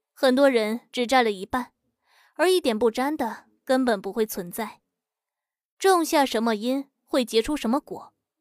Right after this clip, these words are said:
这七种恶念结出的果都是报应，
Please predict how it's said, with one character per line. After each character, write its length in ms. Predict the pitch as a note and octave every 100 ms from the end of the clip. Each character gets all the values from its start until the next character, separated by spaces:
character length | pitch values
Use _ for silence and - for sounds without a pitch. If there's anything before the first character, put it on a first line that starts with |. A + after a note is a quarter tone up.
| _ _ _ _
这 160 | D#4 D4
七 220 | - D#4
种 200 | C4+ A#3
恶 120 | C4
念 200 | B3+ B3 A#3
结 180 | A3+
出 120 | A3 A#3+
的 140 | A3
果 380 | - F3 E3+ -
都 160 | B3 B3
是 120 | A#3
报 240 | D4 C4+
应， 180 | A3 -